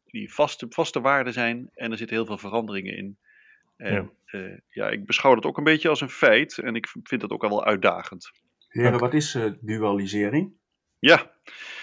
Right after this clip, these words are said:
Speaker 1: Ja, daar wordt nu heel veel over gesproken als het gaat om landelijk in de Tweede Kamer. Daar wordt overigens ve-, veel, ehm, eh, je moet denken dat, ehm, eh, voor die, de, voor de dualisering, het monisme, was het zo dat de wethouders uit de gemeenteraad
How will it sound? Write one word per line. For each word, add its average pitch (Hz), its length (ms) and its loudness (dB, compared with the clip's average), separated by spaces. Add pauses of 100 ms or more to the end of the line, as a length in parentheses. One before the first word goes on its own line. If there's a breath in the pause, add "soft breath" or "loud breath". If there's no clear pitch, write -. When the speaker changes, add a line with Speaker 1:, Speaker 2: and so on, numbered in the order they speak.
(160 loud breath)
Speaker 1:
Ja, 127 140 4
daar 151 100 6
wordt 147 180 0
nu 151 120 2
heel 156 220 2
veel 156 220 0
over 131 220 -2
gesproken 156 420 2
als 139 120 -2
het - 80 0
gaat 151 120 2
om 131 100 0
landelijk 135 360 2
in 127 60 -2
de 117 100 -6
Tweede 131 260 0
Kamer. 127 400 2
Daar 120 120 -2
wordt 123 180 -4
overigens 120 360 -4
ve-, 120 160 -8
veel, 117 400 0 (560 loud breath)
ehm, 104 200 -8 (120)
eh, 117 160 -6
je 131 120 -6
moet 135 360 -6
denken 156 300 2
dat, 131 320 0
ehm, 117 400 2
eh, 110 300 -4
voor 151 260 0
die, 123 120 -2
de, 117 180 2
voor 170 240 2
de 127 80 -4
dualisering, 104 500 2
het 110 160 -4
monisme, 110 580 -2 (380 loud breath)
was 117 160 2
het 110 140 -6
zo 110 240 4
dat 104 240 -2
de 101 160 0
wethouders 104 880 2
uit 143 380 2
de 101 80 -4
gemeenteraad 131 840 -6